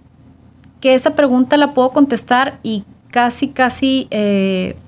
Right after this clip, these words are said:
digamos que hago un comercial por ahí de otros estudios que se han estado promoviendo mucho de termografía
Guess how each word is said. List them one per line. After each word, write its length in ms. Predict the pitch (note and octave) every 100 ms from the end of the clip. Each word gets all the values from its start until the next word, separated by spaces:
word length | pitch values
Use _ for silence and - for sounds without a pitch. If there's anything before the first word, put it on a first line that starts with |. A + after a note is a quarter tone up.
| - - _ - - - -
digamos 640 | G3+ A3+ A3+ A3+ B3 A#3+
que 400 | - A#3+ G#3+ G3+
hago 220 | G#3 G#3
un 80 | A#3
comercial 540 | A#3+ A#3+ G3+ - G3+ G3
por 180 | A3+
ahí 320 | G#3 G3+ E4 - - - - -
de 260 | G3+ G#3
otros 400 | G#3 A3+ A#3 C#4
estudios 440 | C#4 - B3 B3+ C4+
que 100 | B3+
se 100 | A#3
han 120 | A3+
estado 760 | A#3+ B3 A#3+ A#3+ A#3+ A#3+ A3+ A3
promoviendo 600 | A3+ A3 G#3 A3 G#3+ A3+
mucho 560 | A#3+ A#3 A3 - A#3+ A#3+ - - - -
de 180 | G3+ G3+
termografía 800 | G3+ F#3+ F#3+ F#3+ - A3+ C4